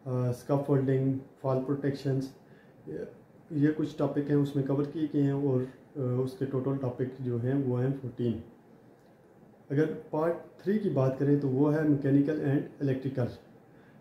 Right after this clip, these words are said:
तो उसको, उसमें जो, अ, मेन main topic हैं, वो है lifting safety का, heavy equipments का, अ, electrical safety का, pressure testing का। ये कुछ topic हैं जो, अ,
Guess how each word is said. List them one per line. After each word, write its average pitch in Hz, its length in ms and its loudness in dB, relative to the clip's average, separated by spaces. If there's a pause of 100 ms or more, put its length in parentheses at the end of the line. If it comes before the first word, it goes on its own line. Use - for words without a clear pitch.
(160)
तो 135 320 2 (160)
उसको, 165 460 -4
उसमें 151 640 0
जो, 143 300 6
अ, 147 240 -2
मेन 131 440 2
main 156 140 0
topic 135 360 -2
हैं, 135 60 0
वो 131 180 0
है 131 140 0
lifting 127 400 2
safety 139 320 -2
का, 135 360 -4 (600)
heavy 131 240 0
equipments 139 580 -2
का, 131 280 -4 (560)
अ, 123 1000 -4
electrical 143 400 0
safety 139 340 -4
का, 131 180 -4 (840)
pressure 151 260 -2
testing 139 440 0
का। 127 300 -2 (500)
ये 147 140 4
कुछ 151 180 -4
topic 135 320 -2
हैं 139 140 2
जो, 127 140 2
अ, 143 160 0